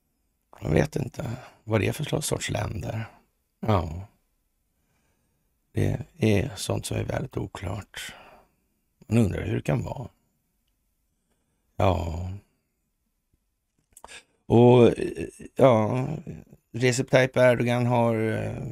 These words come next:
mm, haft nödmöten, alltså. Ja. Krismöten med cheferna för underrättelsetjänster och justitiedepartementet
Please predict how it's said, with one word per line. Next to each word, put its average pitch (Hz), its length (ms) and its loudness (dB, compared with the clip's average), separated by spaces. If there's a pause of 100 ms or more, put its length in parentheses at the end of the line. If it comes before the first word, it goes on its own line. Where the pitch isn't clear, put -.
(180)
mm, 107 720 0 (1600)
haft - 280 2
nödmöten, 107 1400 -2
alltså. 117 600 -6 (220)
Ja. 101 320 -4 (1600)
Krismöten 120 880 -2 (840)
med 110 420 4
cheferna 104 480 2
för 98 720 -4
underrättelsetjänster 101 1600 -6
och - 260 -10 (100)
justitiedepartementet - 1800 -4